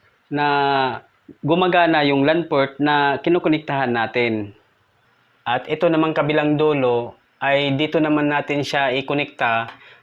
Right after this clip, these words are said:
sa lan port ng C P U.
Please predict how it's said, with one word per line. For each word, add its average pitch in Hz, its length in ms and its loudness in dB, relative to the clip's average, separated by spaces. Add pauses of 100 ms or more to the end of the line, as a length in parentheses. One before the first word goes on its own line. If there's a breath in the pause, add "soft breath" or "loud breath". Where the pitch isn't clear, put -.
sa - 160 -4
lan 147 400 0
port 135 320 0
ng 139 560 -2 (160)
C 135 160 -4
P 117 320 0
U. 120 240 0